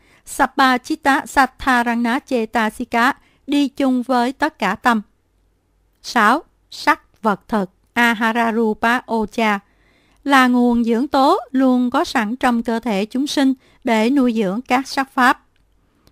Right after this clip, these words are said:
Bảy, sắc giao giới, Paricheda Rupa, Akasathatu, gọi là sắc nhưng thật ra nó chỉ là khoảng trống nằm giữa các nhóm sắc pháp để phân định A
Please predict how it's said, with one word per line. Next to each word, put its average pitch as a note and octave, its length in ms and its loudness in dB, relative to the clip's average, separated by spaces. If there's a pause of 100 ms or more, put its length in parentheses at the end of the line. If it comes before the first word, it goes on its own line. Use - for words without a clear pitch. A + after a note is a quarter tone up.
(100)
Bảy, A#3 340 2 (220)
sắc - 420 -4
giao A#3+ 320 4
giới, A#3 380 0 (340)
Paricheda A#3+ 840 0
Rupa, A#3+ 460 0 (520)
Akasathatu, B3+ 1300 0 (640)
gọi B3 200 4
là A#3 280 4
sắc G#4 260 0 (260)
nhưng B3 280 2
thật A3 200 -4
ra A#3 280 0
nó A#3+ 200 0
chỉ A#3 240 -4
là A#3 180 0
khoảng G#3+ 360 0
trống C4+ 280 0 (340)
nằm A#3 360 2
giữa A3+ 280 0
các D4+ 240 -4
nhóm C4 220 0
sắc - 240 -4
pháp C4+ 240 2 (280)
để A#3 240 2
phân B3+ 300 -2
định G#3 260 -2 (240)
A A#3 320 0